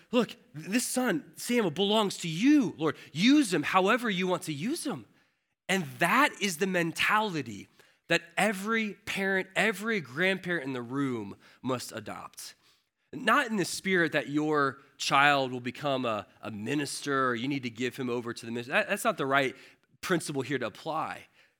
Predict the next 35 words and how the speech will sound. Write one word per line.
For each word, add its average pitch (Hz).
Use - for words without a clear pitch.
but 160
it's 160
the 156
attitude 147
of 135
Hannah, 107
the 170
open-handedness, 185
not, 160
not 196
an 240
owner 185
of, 131
of, 143
of 135
your 117
child, 123
but 165
you 180
are 175
a 139
steward, 165
called 196
to 151
take 190
this 156
gift, 208
this 131
blessing 175
from 165
the 147
Lord, 151
and 185
ultimately 180
understand 160